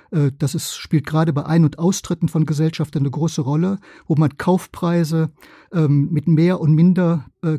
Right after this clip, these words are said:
Kapitalien sozusagen ausweisen muss. Und dann gibt es eben die Sonderbilanzen für das sogenannte Sonderbetriebsvermögen. Das können durchaus neben Grundstücken, Patenten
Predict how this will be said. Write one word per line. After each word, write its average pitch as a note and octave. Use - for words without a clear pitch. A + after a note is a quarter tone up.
Kapitalien D#3+
sozusagen D3+
ausweisen F3+
muss. F#3
Und D#3
dann E3
gibt G3+
es E3+
eben E3
die C#3+
Sonderbilanzen E3
für -
das D#3
sogenannte D#3+
Sonderbetriebsvermögen. E3
Das C#3+
können D#3+
durchaus D#3+
neben D3
Grundstücken, D#3+
Patenten D#3